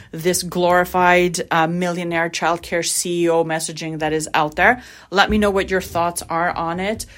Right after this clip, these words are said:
Um, come find me on social media or email me directly. My email is in the show notes. I hope that this blesses you and your business. And as always,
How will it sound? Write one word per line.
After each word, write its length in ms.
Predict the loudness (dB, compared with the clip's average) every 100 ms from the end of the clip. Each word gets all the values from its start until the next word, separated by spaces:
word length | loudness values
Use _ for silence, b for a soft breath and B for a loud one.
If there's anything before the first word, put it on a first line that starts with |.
| B 0
Um, 220 | 0 0
come 180 | -6 -2
find 200 | -2 -2
me 60 |
on 80 | -4
social 240 | -6 -4
media 500 | -2 0 4 4 4 4
or 560 | 4 6 6 4 4 0 -2
email 360 | 0 2 2
me 160 | 2 2
directly. 580 | 2 2 0 -2 -4 -4
My 160 | -4
email 320 | -6 -8 -8
is 240 | -6 -8 -6
in 200 | -8 -8
the 120 | -8
show 260 | -8 -6 -6
notes. 260 | -6 -8 -14 B B B -6
I 60 |
hope 160 | -4 -2
that 140 | -2
this 160 | -2 -2
blesses 420 | -2 -2 -4 -6
you 120 | -6 -4
and 280 | -2 0
your 120 | 2 4
business. 640 | 2 2 0 -4 -6 -10 -8
And 140 | -6
as 100 | -4
always, 340 | -2 -2 -4